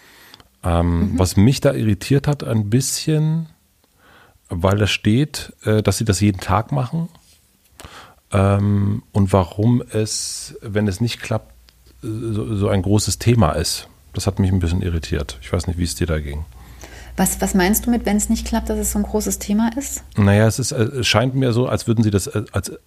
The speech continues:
Speaker 1: wäre das ein Ritual, was sie jeden Tag machen.
Speaker 2: Mhm.
Speaker 1: Ähm, und dann ab und zu klappt es aber nicht. Und das ist jetzt quasi hier das Beispiel, wenn es nicht klappt.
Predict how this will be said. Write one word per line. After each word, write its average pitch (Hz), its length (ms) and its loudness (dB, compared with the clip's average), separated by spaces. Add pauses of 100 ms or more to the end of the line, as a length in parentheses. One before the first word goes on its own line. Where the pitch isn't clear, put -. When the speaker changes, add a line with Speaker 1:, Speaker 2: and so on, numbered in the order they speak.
Speaker 1:
wäre 98 220 2
das 98 120 -4
ein 98 120 2
Ritual, 92 420 0
was 107 120 2
sie 101 80 0
jeden 95 220 2
Tag 87 200 -4
machen. 165 380 0 (460)
Speaker 2:
Mhm. 233 460 0 (100)
Speaker 1:
Ähm, 107 560 4 (140)
und 101 800 4
dann 120 480 0
ab - 420 -6
und 117 100 4
zu 110 120 -2
klappt - 320 -2
es 110 120 -2
aber 92 180 2
nicht. 92 240 4
Und 90 120 -4
das 90 140 -2
ist 107 200 -6
jetzt 104 400 -4
quasi 95 320 0
hier 101 120 0
das 95 120 -4
Beispiel, 95 420 0
wenn 90 140 4
es 87 140 -2
nicht 107 180 -2
klappt. - 420 -4